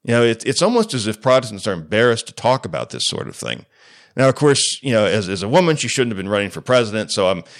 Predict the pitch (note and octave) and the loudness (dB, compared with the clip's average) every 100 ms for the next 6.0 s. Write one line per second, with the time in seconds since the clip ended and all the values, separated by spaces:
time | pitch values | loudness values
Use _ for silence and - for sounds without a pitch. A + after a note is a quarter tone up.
0 | - G#2+ G#2 C3 G#2+ C3+ A#2 A2 A2+ G2 | -6 -2 2 0 0 0 2 2 2 0
1 | G2+ - G#2 G2 G2+ F#2+ F#2 F#2 F#2 - | -2 -2 0 0 -2 -4 -2 0 0 0
2 | E2+ G2 G#2+ G2 - G2+ F#2 F2+ E2 D#2 | -2 0 -2 -6 -6 -6 -4 -2 -2 -4
3 | - - _ - F2 E2+ - C3 C#3+ F#2+ | -10 -20 _ -4 -2 0 2 4 4 2
4 | E2+ F2+ G2+ G2 B2+ G3 C3+ C#3+ D3+ A2+ | -4 -2 -2 0 0 -2 0 2 2 2
5 | A#2 B2+ G2+ - F#2+ G2 G2 - F#2 | 2 2 -2 -2 2 2 2 0 -2